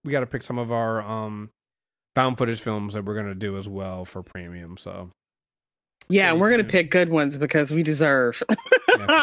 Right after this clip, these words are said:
Speaker 2: I
Speaker 1: Dash
Speaker 2: can't.
Speaker 1: Cam, yeah.
Speaker 2: I've never had this much of a disappointing Halloween October movie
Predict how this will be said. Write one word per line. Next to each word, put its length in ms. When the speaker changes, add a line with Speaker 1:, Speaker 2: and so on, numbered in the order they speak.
Speaker 2:
I 140
Speaker 1:
Dash 60
Speaker 2:
can't. 360
Speaker 1:
Cam, 100
yeah. 220
Speaker 2:
I've 280
never 380
had 240
this 220
much 200
of 120
a 40
disappointing 800
Halloween 840
October 600
movie 600